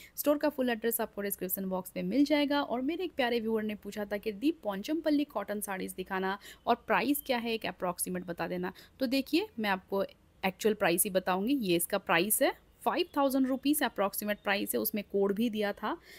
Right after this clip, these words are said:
अगर आपको ये पसंद है तो स्क्रीनशॉट लेकर स्टोर पे विजिट कीजिए, आपको मिल जाएगा।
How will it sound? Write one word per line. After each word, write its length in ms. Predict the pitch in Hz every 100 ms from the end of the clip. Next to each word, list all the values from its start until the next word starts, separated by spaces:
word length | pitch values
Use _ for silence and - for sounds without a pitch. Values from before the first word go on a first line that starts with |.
| -
अगर 220 | 180 190
आपको 300 | 190 190 -
ये 100 | 208 196
पसंद 380 | 196 233 254
है 200 | 240 269 311 -
तो 100 | 214
स्क्रीनशॉट 640 | - 226 262 - 302 294
लेकर 340 | 254 240 233
स्टोर 280 | 233 - 180 185
पे 60 |
विजिट 280 | 208 196 202
कीजिए, 260 | - 202 214
आपको 220 | 202 -
मिल 180 | 208 202
जाएगा। 360 | 208 202 214